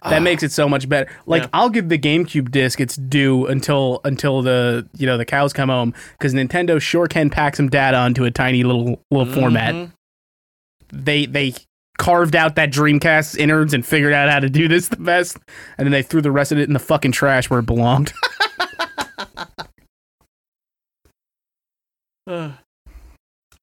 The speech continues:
Speaker 2: yeah, I used to have a zip drive, one of those. You remember those things with,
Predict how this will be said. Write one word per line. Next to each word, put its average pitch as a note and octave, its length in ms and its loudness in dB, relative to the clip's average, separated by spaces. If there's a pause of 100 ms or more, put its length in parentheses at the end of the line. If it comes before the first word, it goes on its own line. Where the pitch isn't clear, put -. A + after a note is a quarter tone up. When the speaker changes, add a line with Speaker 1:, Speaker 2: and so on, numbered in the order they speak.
(180)
Speaker 2:
yeah, C#3 180 -6
I - 40 -4
used - 160 -8
to D3+ 40 -2
have C3 100 0
a A#2 60 -6
zip A2+ 240 -8
drive, A2+ 500 -8 (300)
one C3 120 -6
of A#2+ 60 -6
those. A#2 320 -6
You D3+ 100 -8
remember E3+ 180 -4
those E3 200 -2
things F#3 460 -6
with, - 260 -8